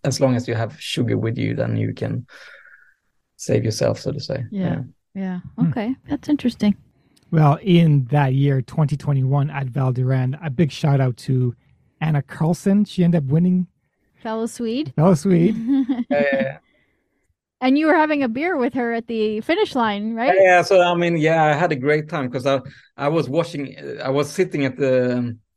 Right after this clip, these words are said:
Speaker 1: first row at the finish line on, on the Sunday and see everybody come in, and, uh, I could cheer them on, and the friends that I was out running with, I could, you know, bring them into the finish line and so on. And, and then Anna came up and we had a few beers, and yes, it was a good time. So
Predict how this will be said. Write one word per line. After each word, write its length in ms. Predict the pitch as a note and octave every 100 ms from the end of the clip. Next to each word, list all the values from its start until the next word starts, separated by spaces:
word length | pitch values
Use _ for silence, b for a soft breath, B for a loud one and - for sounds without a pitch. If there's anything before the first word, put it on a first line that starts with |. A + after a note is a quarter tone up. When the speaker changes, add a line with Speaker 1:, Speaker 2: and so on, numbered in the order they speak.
| - _ _ _
Speaker 1:
first 320 | E3+ D#3+ D3
row 360 | C3+ C#3+ D3 C#3
at 120 | A#2+
the 80 | B2+
finish 400 | - C#3 C#3+ -
line 440 | C3 A2+ A2+ G#2+ - -
on, 220 | A2+ B2
on 120 | B2 A#2+
the 80 |
Sunday 500 | G#2+ C3 C3 B2+ A2+
and 120 | A2+ A2+
see 240 | C3 B2
everybody 540 | B2+ C#3 C3 B2+ A#2
come 260 | G#2 B2 A#2+
in, 240 | A#2 A#2
and, 280 | A#2 G#2+ A2
uh, 200 | A2+ A2 A2+
I 60 |
could 180 | A2 B2
cheer 200 | - B2 A2
them 180 | A2
on, 260 | A2 A2 A2
and 160 | A2 G#2+ _ _ _ _ _
the 100 | B2+
friends 400 | B2 C3+ B2 A#2+
that 120 | C3 A#2
I 260 | A2+ A#2
was 220 | A2+ A2 A#2
out 220 | A2+ G#2+
running 280 | A#2 A#2 A#2
with, 180 | A2+ A2+
I 160 | A2+
could, 300 | G#2+ A#2 A#2 -
you 220 | - A#2+
know, 140 | A2
bring 240 | G#2+ A#2+ A#2
them 180 | A2+ A2+
into 280 | A2 -
the 580 | A2 A2 A2 A2 A2 A2
finish 320 | G#2+ A#2+ A2+ -
line 360 | A2 A2 A2
and 160 | A2 A2
so 140 | -
on. 200 | A2+ A#2 B2
And, 200 | A#2 B2
and 160 | C3
then 180 | C3+ C3
Anna 320 | C3+ B2+ B2
came 300 | A#2+ B2+ A#2+
up 220 | A#2+ B2
and 120 | B2 A#2
we 100 | A2
had 140 | A2+
a 40 |
few 200 | G#2+ B2+
beers, 480 | A#2+ A#2+ A#2 A2+ A2
and 300 | A#2 A2 A2+
yes, 260 | A#2 A2+ A2
it 40 |
was 180 | B2 A#2+
a 40 |
good 180 | B2 B2
time. 160 | B2 B2
So 240 | C#3 C#3